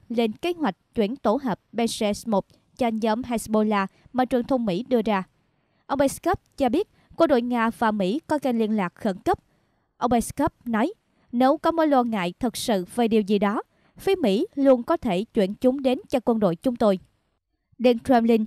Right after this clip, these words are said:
nhiều lần đề cập rằng luật pháp Nga không có quy định cụ thể về những công ty quân sự tư nhân như Wagner, nên tổ chức này không phải thực thể pháp lý. Tờ Constitutional ngày ba tháng mười một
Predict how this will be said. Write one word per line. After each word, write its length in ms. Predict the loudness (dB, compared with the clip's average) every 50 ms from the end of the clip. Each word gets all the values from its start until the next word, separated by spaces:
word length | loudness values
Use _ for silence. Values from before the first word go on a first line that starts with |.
| _ _ _
nhiều 180 | 2 4 6 6
lần 260 | 6 4 0 0 -2
đề 100 | -2 -2
cập 240 | _ -2 -4 0 0
rằng 200 | -2 -2 -2 -4 -12 _ _ _
luật 200 | _ 2 2 2
pháp 260 | 2 -2 -4 -4 -4 -6
Nga 220 | -4 -2 -2 -4 -4 _
không 120 | -6 -4
có 120 | -4 -4
quy 180 | 0 0 0 2
định 180 | 2 -2 -4 -4
cụ 220 | _ -2 -2 -2
thể 300 | -2 -4 -4 -4 -2 -4 -6 -4
về 100 | -6 -4
những 160 | -4 -4 -8 -6
công 160 | -6 -6 -4
ty 180 | -4 -4 -4 -4 _
quân 160 | -4 -4 -4
sự 280 | -4 -6 -4 -4 -4 -4 _ _
tư 120 | -4 -2
nhân 320 | -2 -2 -4 -4 -4 -4 -8 _ _ _
như 220 | -6 -4 -4 -4 -4 _
Wagner, 400 | -8 -8 -8 -4 -4 -2 -2 -2 -4 _ _ _ _ _ _
nên 320 | -2 0 0 2 0 -2 0
tổ 140 | _ 0 2
chức 180 | 2 -2 -4
này 200 | -2 -2 -2 -2 _
không 120 | -2 -4
phải 280 | -2 0 -2 -2 -2 -2 _
thực 220 | -4 -4 -4 _
thể 160 | -4 -2 -2
pháp 260 | -4 -2 -4 -4 -2 0
lý. 200 | 2 2 2 0 _ _ _ _ _ _ _ _ _ _ _ _
Tờ 200 | _ 4 4 4 4 _
Constitutional 840 | 2 2 2 2 0 0 0 0 0 0 0 0 2 4 4 4 4 4 2 -2
ngày 160 | -6 -2 -2 0
ba 160 | 0 0 -2
tháng 140 | _ -4 -4
mười 120 | -4 -2
một 200 | 0 0 0 0